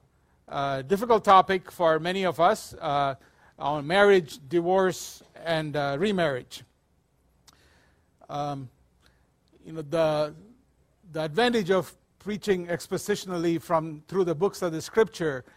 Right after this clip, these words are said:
is that, uh, what you preach depends on not what topic you chose, but what God would have you speak f-, from His Word to His people from that following passage from the previous week. So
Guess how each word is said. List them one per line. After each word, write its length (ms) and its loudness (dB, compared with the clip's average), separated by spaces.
is 200 -2
that, 380 6
uh, 300 -2
what 260 0
you 100 -4
preach 400 -4
depends 380 -2
on 100 0
not 220 0
what 380 -2
topic 400 2
you 140 -6
chose, 360 -2
but 200 -4
what 260 -2
God 280 6
would 180 -2
have 320 4
you 160 -6
speak 380 -10
f-, 160 -20
from 280 0
His 220 0
Word 360 0
to 100 -4
His 260 -6
people 340 -6
from 180 -6
that 280 0
following 420 4
passage 420 2
from 180 -6
the 60 -6
previous 500 -6
week. 300 -4
So 420 2